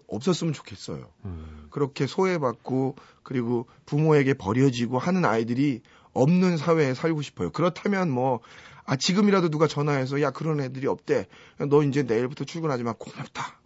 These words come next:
Speaker 1: 전 이렇게 하고 싶어요.
Speaker 2: 네.
Speaker 1: <laughs>
Speaker 2: 오늘 인터뷰는 그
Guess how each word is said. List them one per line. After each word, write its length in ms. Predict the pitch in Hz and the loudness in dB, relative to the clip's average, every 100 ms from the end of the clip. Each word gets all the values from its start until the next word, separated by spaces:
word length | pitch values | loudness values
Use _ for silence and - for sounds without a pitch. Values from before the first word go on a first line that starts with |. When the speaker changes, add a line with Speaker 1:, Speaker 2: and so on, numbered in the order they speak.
| - | -10
Speaker 1:
전 160 | 131 | -8
이렇게 240 | 110 107 - | -8 -10 -12
하고 140 | 143 | -14
싶어요. 320 | 127 _ 123 - | -14 _ -16 -10
Speaker 2:
네. 280 | 101 92 82 78 73 71 _ _ _ - | -8 -6 -8 -12 -18 -20 _ _ _ -6
Speaker 1:
<laughs> 360 | 131 117 131 - _ | -4 -4 -10 -16 _
Speaker 2:
오늘 360 | 110 107 110 110 | -2 2 4 2
인터뷰는 680 | 104 92 104 101 104 101 90 _ _ _ _ _ _ _ | 0 0 0 0 0 -2 -6 _ _ _ _ _ _ _
그 560 | - 117 120 120 110 | 2 4 6 6 2